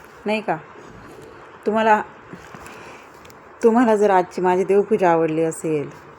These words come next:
किंवा मी जे आवरलं आहे देवांचं, देवांची सगळी व्यवस्था आहे जी आवडली असेल, देवपूजेसाठी आपण जे काही करतोय ते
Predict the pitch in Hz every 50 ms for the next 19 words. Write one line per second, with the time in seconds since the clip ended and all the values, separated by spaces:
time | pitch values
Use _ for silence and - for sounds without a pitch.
0 | - - - - - - - - - - - - - - - - 170 165 180 180
1 | 180 185 185 180 180 165 156 170 175 175 175 - - - - - - - - -
2 | - - - - - - - - - - - - - - - - - - 170 175
3 | 175 170 180 175 165 175 180 170 156 165 156 160 160 165 165 - 160 156 156 160
4 | 156 151 156 156 151 160 160 160 - 165 160 160 160 165 - - - - - -
5 | - - - 180 156 170 170 151 160 156 160 170 170 - - 175 165 147 151 147
6 | 147 139 147 165 170 160 160 156 165 160 160 170 170 165 160 - - 147 147 131
7 | - - - - - - - - - - - - - - - - - 175 165 185
8 | 180 175 - 175 170 170 175 175 165 - 175 170 160 - 190 165 165 160 - -
9 | 165 160 151 170 165 - 175 180 208 - 185 170 160 156 180 175 165 175 165